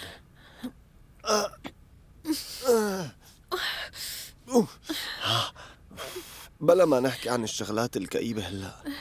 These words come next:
هلأ إذا كانوا هدول هنن آخر لحظات بحياتنا، معناها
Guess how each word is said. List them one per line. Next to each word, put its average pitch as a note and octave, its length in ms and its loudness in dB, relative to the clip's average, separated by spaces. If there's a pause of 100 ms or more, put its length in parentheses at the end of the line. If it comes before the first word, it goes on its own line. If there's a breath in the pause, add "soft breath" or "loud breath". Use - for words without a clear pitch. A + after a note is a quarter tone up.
(600 loud breath)
هلأ B2 520 2 (720 loud breath)
إذا C#3 180 6
كانوا D#3 440 0
هدول B2 260 2
هنن B2 320 0
آخر B2+ 400 0
لحظات B2 440 0
بحياتنا، G2+ 840 -4 (680 loud breath)
معناها A2 880 0